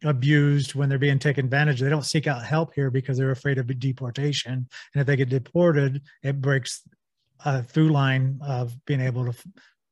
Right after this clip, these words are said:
take care of their family. Um, so we do these tours so they can meet that and they actually see what a daily strawberry farmer has to go through to harvest strawberries, 'cause there's not machinery that go,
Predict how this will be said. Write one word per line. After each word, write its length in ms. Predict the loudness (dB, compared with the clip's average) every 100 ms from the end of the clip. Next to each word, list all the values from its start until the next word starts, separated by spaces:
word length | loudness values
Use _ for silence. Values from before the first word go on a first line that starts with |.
| _ _ -2
take 180 | 0
care 140 | 2 0
of 60 |
their 140 | 0 -2
family. 600 | 0 2 2 0 -4 -8 _ -20 -20 -20 -20 _
Um, 540 | 0 2 2 2 -2 -6 -4
so 80 | 2
we 80 | 4
do 140 | 6
these 160 | 6 4
tours 320 | 4 4 4
so 60 | 2
they 100 | 2
can 120 | 4
meet 200 | 4 2
that 320 | 2 2 0
and 120 | -2
they 260 | 0 0 -2
actually 640 | 0 0 2 0 2 0 -6 _
see 520 | -10 0 2 4 2
what 340 | 0 0 0
a 120 | 2 0
daily 520 | 2 2 2 0 -2 -10 -8
strawberry 500 | 2 4 6 6 4
farmer 600 | 0 0 0 0 0 -2 _ -20 -20 _ _
has 260 | 0 0 0
to 100 | 0
go 200 | 2 2
through 280 | 2 0
to 80 | 2
harvest 580 | 0 -2 -2 -4 -6 -16 _ -8
strawberries, 440 | 0 2 4 2
'cause 120 | 0 0
there's 180 | 2
not 240 | 4 2 2
machinery 680 | 0 2 4 4 4 0 -4
that 220 | -4 -2
go, 360 | 0 2 0